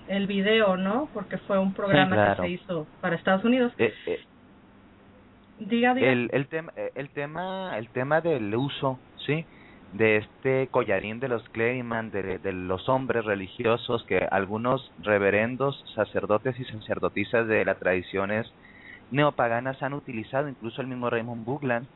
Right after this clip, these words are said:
Speaker 2: en una temporada lo utilizó, ¿sí? Tiene que ver con, eh,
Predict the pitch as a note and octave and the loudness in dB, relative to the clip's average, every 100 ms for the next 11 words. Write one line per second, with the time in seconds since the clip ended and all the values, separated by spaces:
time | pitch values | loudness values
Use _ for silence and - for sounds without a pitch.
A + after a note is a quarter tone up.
0 | - - - - - G2 G#2 A2+ B2+ G#2+ | -20 -20 -20 -20 -10 -6 -2 0 0 0
1 | G2 F#2+ A#2 A#2 - F2 E2+ - B2 - | 2 4 2 0 -8 -10 -6 -2 -2 -4
2 | - - - - - D3 E3+ - - - | -18 -20 -20 -20 -12 -10 -10 -14 -20 -20
3 | - - - - D3 D3 E3+ D3+ B2 B2+ | -20 -20 -20 -2 0 2 0 0 4 4
4 | C#3+ D#3+ E3+ - - - C#3+ D3+ D3+ D#3+ | 4 2 0 -6 -12 0 4 4 4 0
5 | E3 - - A#2 A2+ A2 G2 | -6 -10 -2 2 4 4 2